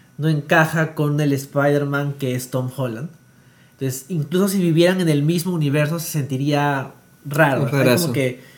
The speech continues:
Speaker 1: o sea, Eddie Brock en los cómics no era como que, originalmente, por lo menos en la, en el seis dieciséis, no era como que el amiguito de Peter, sino que era un tipo que trabajaba por otro lado. Pero por lo menos no era ese contraste porque, o sea, lo ves a Tom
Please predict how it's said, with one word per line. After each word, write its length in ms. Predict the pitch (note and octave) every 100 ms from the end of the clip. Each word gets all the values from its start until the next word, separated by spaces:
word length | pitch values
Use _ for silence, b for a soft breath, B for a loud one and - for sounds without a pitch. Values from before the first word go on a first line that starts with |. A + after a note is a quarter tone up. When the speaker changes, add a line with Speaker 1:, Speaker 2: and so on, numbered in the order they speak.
| B B B
Speaker 1:
o 40 |
sea, 400 | D#3 C#3 C3+ - -
Eddie 280 | G3+ G#3+ A3
Brock 300 | F#3+ A3 A3
en 80 | F#3
los 160 | D3+
cómics 540 | - F3+ F3+ G3 - - - E3+
no 580 | E3+ E3+ F3 F3+ F#3+
era 300 | F#3+ F#3 F3+
como 180 | F3+ E3+
que, 380 | D3+ C3+ B2+ - - _ _
originalmente, 580 | D3+ B2 C#3 C3+ C#3+ D3+
por 140 | C3
lo 40 | B2+
menos 140 | C3+ C#3+
en 100 | B2
la, 100 | A2+
en 120 | A2
el 160 | C3+ B2
seis 160 | C#3+ C3
dieciséis, 480 | C3+ C3 C#3 C3+ C#3
no 60 |
era 80 | C3
como 120 | C3
que 80 | B2+
el 60 | B2
amiguito 480 | A#2 A#2+ C3 D3+ C3
de 80 | A2+
Peter, 260 | B2+ C3
sino 140 | C3 B2
que 60 |
era 100 | A2+
un 60 | A#2
tipo 220 | A#2+ A#2
que 60 | -
trabajaba 320 | G2 A#2 A2+
por 120 | A2+
otro 140 | A2+ A2+
lado. 220 | A2 F3+ B B B B -
Pero 180 | A#3+ A#3
por 100 | A#3+
lo 60 |
menos 340 | B3+ D4+ D#4 D#4 - -
no 220 | G#3+ A#3
era 420 | B3 A#3+ A#3+ - -
ese 400 | G3 A3 G#3 -
contraste 460 | D#3 C#3+ F3 F3
porque, 200 | E3 D#3
o 40 | C3+
sea, 100 | C3
lo 80 | B2
ves 160 | C4+
a 60 |
Tom 120 | F4